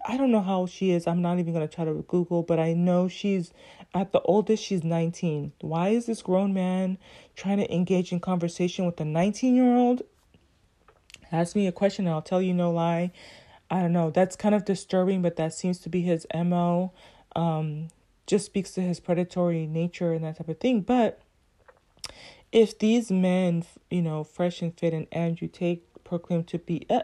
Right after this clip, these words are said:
Islam, why would they be taking on these women, you know, when that religion is, has that, I think it's something like called something haram men, they're violating that for other women. It just, it doesn't make sense to me. And,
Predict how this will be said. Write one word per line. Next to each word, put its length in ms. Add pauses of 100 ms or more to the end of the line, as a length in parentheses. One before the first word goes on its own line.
Islam, 600 (480)
why 320
would 180
they 160
be 180
taking 420
on 240
these 280
women, 640 (320)
you 160
know, 260
when 320
that 260
religion 480
is, 240
has 420
that, 380
I 60
think 180
it's 100
something 300
like 140
called 300
something 340
haram 520 (460)
men, 420 (560)
they're 280
violating 800
that 240
for 120
other 200
women. 720
It 280
just, 220
it 160
doesn't 320
make 220
sense 460
to 60
me. 180
And, 140